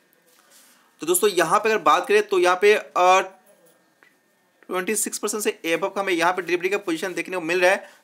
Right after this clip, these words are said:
जो कि अपने आप में अच्छा खासा है। वहीं बात करें इसका फिफ्टी टू लो and हाई का, स्टॉक only थ्री हंड्रेड के आसपास में ट्रेड करते हुए देखने को मिला था पिछले साल,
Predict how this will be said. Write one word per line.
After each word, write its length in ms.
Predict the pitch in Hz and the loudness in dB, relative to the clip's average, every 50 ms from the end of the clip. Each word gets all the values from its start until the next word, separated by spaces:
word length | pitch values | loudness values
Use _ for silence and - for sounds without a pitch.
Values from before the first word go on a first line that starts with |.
| - | -16
जो 120 | 127 143 147 | -10 -8 -4
कि 100 | 147 165 | 0 0
अपने 260 | 160 156 - 160 170 | 0 0 0 -2 -2
आप 100 | 180 180 | -2 -2
में 80 | 196 180 | -2 -2
अच्छा 280 | 151 151 147 - - 180 | 0 0 -2 -2 -2 -2
खासा 220 | 180 180 180 196 | 0 0 0 0
है। 60 | 185 | -2
वहीं 200 | 170 151 165 165 | -2 -2 -4 0
बात 200 | 131 131 151 - | 0 0 0 0
करें 120 | - 175 175 | -2 -4 -2
इसका 200 | 170 - 175 165 | -2 -2 -6 -6
फिफ्टी 300 | 165 - - - - 175 | -6 -10 -20 -18 -18 -14
टू 200 | - 190 185 185 - | -10 -10 -10 -10 -8
लो 180 | 156 160 175 - 165 | -6 -6 -4 -4 -4
and 120 | 165 151 | -4 -2
हाई 180 | 135 143 170 185 | 0 0 0 2
का, 200 | 180 175 185 180 - - _ _ _ _ _ - - | 2 0 0 -2 -6 -20 _ _ _ _ _ -12 -6
स्टॉक 260 | 170 - - 214 208 190 | -6 -2 0 0 0 0
only 240 | 170 165 170 190 208 | -2 -2 0 -2 -4
थ्री 320 | 202 - - 202 190 202 | -6 -8 -8 -4 -4 -2
हंड्रेड 240 | 190 185 180 185 185 | -2 -2 -4 -4 -2
के 80 | 190 | 0
आसपास 280 | 175 160 165 170 185 180 190 | 0 0 0 0 -4 -8 -10
में 120 | 185 180 | -10 -8
ट्रेड 140 | 180 180 180 | -6 -6 -6
करते 240 | - 190 180 180 185 | -4 -6 -4 -4 -4
हुए 100 | 180 156 | -4 -4
देखने 220 | 147 139 - 180 | -6 -6 -6 -8
को 60 | 170 | -6
मिला 60 | 170 175 | -6 -6
था 100 | 185 180 | -6 -6
पिछले 320 | - - 151 - 214 208 | -8 -8 -8 -6 -6 -4
साल, 260 | 202 185 175 175 185 | -2 0 0 0 -2